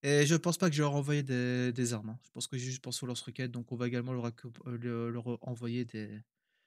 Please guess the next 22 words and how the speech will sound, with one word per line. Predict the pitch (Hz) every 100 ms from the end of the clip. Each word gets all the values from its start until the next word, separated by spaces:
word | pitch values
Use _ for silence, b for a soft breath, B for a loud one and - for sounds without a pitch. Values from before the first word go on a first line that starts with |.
| _ _ _ -
bah, | 110
des | 117
carabineurs. | 127 113 117 123 143 147 -
Qu'est-ce | - -
que | 117
je | -
peux | 123
envoyer | 117 117
d'autre ? | 117 - _ _ _ _ _ _ _ _ _ _ _ _ _ B -
Ouais, | 113
allez, | 113
des | 117
carabineurs. | 120 117 110 - -
Une | 127
vingtaine | 135 139 139
de |
carabineurs. | 127 131 123 117 120 123 131 _ _ _ _ _ _ _ _ _ _ _ _ _ _ _ _ _ 120 113
Voilà, | 117 117 127 117 - _ _
des | 127 131
carabineurs | 151 131 131 135 123
de | 123
base | 117 120 127 123